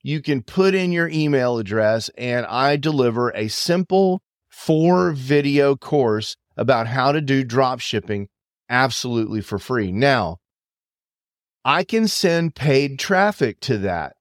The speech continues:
And you will say, "Well, yeah, but that costs you money." Well, guess what? In order to do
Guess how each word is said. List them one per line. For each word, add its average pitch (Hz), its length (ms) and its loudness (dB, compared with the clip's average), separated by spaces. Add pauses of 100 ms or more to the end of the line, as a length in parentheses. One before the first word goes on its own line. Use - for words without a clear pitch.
And 135 260 -2
you 143 200 -4
will 131 100 -8
say, 139 180 2
"Well, 139 180 2
yeah, 170 240 2
but 139 120 -2
that 123 180 -2
costs 139 320 -4
you 143 80 -6
money." 139 440 -2
Well, 135 420 2 (360)
guess 170 340 0
what? 143 340 0 (240)
In 147 180 -2
order 180 500 2
to 208 180 -4
do 143 640 0